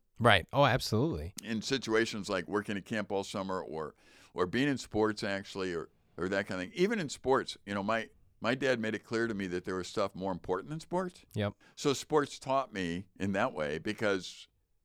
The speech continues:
Speaker 2: there was something more important than them, such as serving the king in, at church, doing it here at camp, I mean, that kind of thing. Those things were more important to me, and I actually gave up some sports for those things.
Speaker 1: Right.
Speaker 2: So sports did teach me, but it wasn't my God.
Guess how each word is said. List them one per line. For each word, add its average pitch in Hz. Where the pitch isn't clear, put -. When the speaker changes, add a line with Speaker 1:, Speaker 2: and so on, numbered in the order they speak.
Speaker 2:
there 110
was 113
something 110
more 113
important 117
than 85
them, 71
such 110
as 98
serving 98
the 92
king 95
in, 87
at 85
church, 90
doing 98
it 92
here 98
at -
camp, 90
I 71
mean, 90
that 85
kind 87
of 80
thing. 78
Those 143
things 120
were 104
more 98
important 92
to 85
me, 67
and 113
I 117
actually 135
gave 110
up 113
some 98
sports 98
for -
those 214
things. -
Speaker 1:
Right. 90
Speaker 2:
So 135
sports 175
did 175
teach -
me, 233
but 139
it 113
wasn't 131
my 117
God. 113